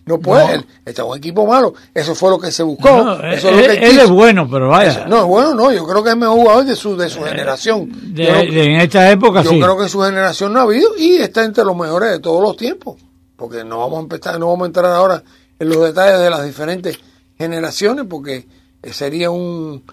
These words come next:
Speaker 1: eh, lo, lo de nunca acabar. Ahora, <clears throat> el, y ya, y está cerca de mil,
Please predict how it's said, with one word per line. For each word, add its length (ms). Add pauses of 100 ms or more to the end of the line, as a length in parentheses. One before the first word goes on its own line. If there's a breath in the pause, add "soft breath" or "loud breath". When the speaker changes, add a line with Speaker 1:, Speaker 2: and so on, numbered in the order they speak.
(260 soft breath)
Speaker 1:
eh, 60
lo, 240
lo 380
de 60
nunca 340
acabar. 340
Ahora, 300 (160)
<clears throat> 920
el, 640 (380)
y 100
ya, 340
y 120
está 280 (480)
cerca 360
de 80
mil, 280